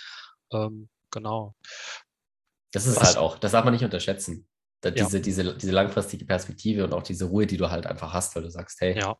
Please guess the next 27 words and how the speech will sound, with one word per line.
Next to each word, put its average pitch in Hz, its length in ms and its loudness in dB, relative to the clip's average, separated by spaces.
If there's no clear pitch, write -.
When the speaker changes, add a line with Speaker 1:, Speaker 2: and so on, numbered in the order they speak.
Speaker 1:
ja. 98 140 -14
Speaker 2:
ob 110 100 0
das 98 140 2
jetzt 101 200 2
kurzfristig - 420 0
hoch 98 120 4
oder 87 120 0
runter 95 240 -2
geht, 90 340 -2
interessiert 90 360 -4
mich - 80 -12
nicht. 85 160 -6
Und 92 80 -4
das 92 100 0
ist 95 120 -4
psychisch 117 340 4
auch 92 80 4
viel - 160 0
einfacher, 92 540 -2
als 92 200 0
wenn 95 100 8
ihr 95 80 8
Speaker 1:
Ja. 90 40 4
Speaker 2:
da 95 260 8
irgendwie 92 480 0
euren, 87 480 0
äh, - 300 -8